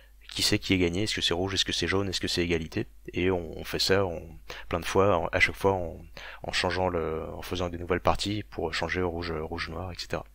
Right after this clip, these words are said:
Euh, rouge jaune, pardon. Euh, une fois que c'est fait, on, on transforme le, le nombre de victoires et de, et de, et d'égalités en pourcentage. Et, euh,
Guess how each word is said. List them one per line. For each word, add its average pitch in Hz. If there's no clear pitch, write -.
Euh, 80
rouge 87
jaune, 80
pardon. -
Euh, 82
une 98
fois 101
que -
c'est 101
fait, 104
on, 87
on 85
transforme 92
le, 82
le 90
nombre 90
de 90
victoires 92
et 85
de, 82
et 87
de, 85
et 87
d'égalités 90
en 85
pourcentage. 95
Et, 92
euh, 80